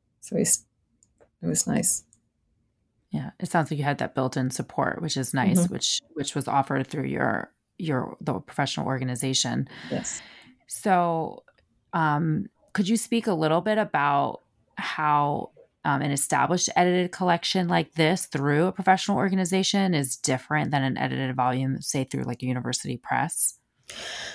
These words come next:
Speaker 1: So I think if, if you went through, you know, if you were just independently putting together, um, an edited volume like this, um, you'd have to pitch a prospectus to a press, to a publisher,
Speaker 2: Mm-hmm.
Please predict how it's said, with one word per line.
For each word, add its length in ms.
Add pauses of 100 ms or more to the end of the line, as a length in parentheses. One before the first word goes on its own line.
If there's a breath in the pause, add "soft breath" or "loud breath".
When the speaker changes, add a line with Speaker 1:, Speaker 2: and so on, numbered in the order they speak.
(560 loud breath)
Speaker 1:
So 340
I 120
think 240
if, 420
if 220
you 100
went 240
through, 540
you 120
know, 120
if 140
you 60
were 60
just 240
independently 720
putting 400
together, 680 (200)
um, 440
an 120
edited 440
volume 400
like 260
this, 460 (540 soft breath)
um, 280
you'd 220
have 200
to 100
pitch 380
a 60
prospectus 960 (200)
to 520
a 80
press, 640
to 180
a 100
publisher, 640
Speaker 2:
Mm-hmm. 240